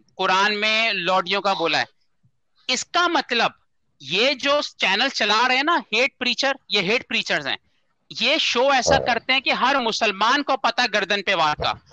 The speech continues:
Speaker 1: हर मुसलमान को पता है लौंडी का। इससे क्या
Speaker 2: हाँ।
Speaker 1: होगा? आपके मोहल्ले में आप हर मुस्लिम को बैड नजरों से देखने लग जाओगे,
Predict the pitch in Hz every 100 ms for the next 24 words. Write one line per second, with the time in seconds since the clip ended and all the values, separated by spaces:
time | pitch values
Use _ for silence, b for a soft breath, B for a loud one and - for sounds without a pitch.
0 | _ - 226 277 - 175 190 180 202 180
1 | 190 254 277 269 262 240 240 233 220 190
2 | 185 180 185 127 b b _ - 208 -
3 | 262 - - 202 151 113 - - _ -
4 | 190 226 - 302 262 208 208 220 240 262
5 | 247 240 - 262 240 208 240 240 240 254
6 | 190 196 196 220 196 180 233 240 233 214
7 | 220 190 151 160 147 151 220